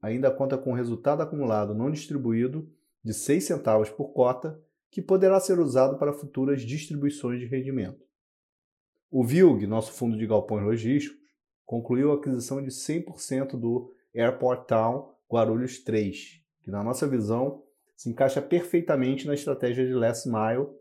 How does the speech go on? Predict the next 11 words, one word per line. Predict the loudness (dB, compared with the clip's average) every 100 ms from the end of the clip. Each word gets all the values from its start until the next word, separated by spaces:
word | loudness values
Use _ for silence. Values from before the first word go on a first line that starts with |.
| _ -2
devido | 0 2 0
à |
sua | 2 0 2
proximidade | -2 -2 -4 -2 0 0
com | -2
a | -4
capital | -4 0 -2 2
paulista. | -2 -2 -8 -16 _ _ _ _ _ _ _ _ _
Com | 2
essa | 2 4
aquisição, | 2 0 -2 2 2 2 -2